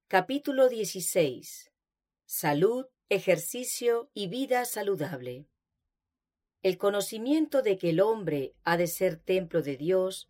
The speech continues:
una habitación para revelar su gloria, debe ser el mayor incentivo para el cuidado y desarrollo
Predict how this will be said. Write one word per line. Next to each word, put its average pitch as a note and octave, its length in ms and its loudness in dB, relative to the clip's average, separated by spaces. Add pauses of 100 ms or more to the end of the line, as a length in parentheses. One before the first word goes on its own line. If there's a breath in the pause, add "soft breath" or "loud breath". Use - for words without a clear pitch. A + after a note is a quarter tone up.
(100)
una D4+ 240 4
habitación G#3 880 -2 (200)
para D#3+ 200 0
revelar D#3 460 0
su E3+ 180 -6
gloria, G3 560 0 (180)
debe D4+ 320 2
ser C#4 220 -2
el A#3+ 140 2
mayor A3 460 2
incentivo G3+ 920 -2 (120)
para F3 180 4
el E3 160 0
cuidado F#3+ 720 2
y F#3+ 160 -4
desarrollo E3 920 -2